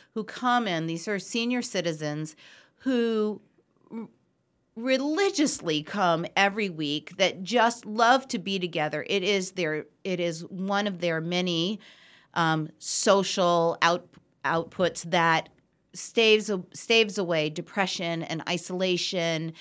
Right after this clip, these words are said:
and you know, defeatism and empowers people to learn and grow and do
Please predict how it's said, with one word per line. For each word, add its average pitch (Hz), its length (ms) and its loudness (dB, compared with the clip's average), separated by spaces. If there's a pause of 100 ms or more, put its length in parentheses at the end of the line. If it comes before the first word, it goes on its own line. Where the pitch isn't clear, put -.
(460)
and 170 580 4 (220)
you 180 180 0
know, 160 120 0
defeatism 180 1000 2 (120)
and 175 320 0
empowers 233 840 2
people 185 440 0
to 180 640 -2 (260)
learn 170 680 0
and 185 180 -4
grow 165 600 0
and 170 200 -2
do 160 320 -2